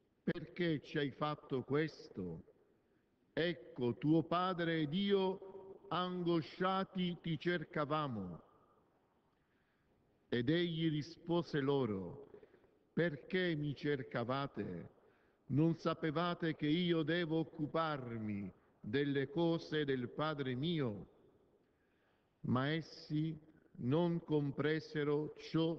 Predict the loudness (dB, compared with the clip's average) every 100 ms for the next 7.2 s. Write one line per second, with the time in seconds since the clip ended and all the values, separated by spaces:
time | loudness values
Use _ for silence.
0 | -4 -2 0 0 0 0 0 -2 -4 -2
1 | 0 4 4 2 -2 -8 -14 -20 -20 _
2 | _ _ _ _ _ _ _ _ _ _
3 | _ _ _ _ -14 0 2 2 0 -2
4 | 2 2 2 0 0 0 4 4 6 6
5 | 4 4 2 0 -6 -18 -12 -2 -2 0
6 | -2 -2 -2 0 0 0 0 -2 -2 -2
7 | -2 -4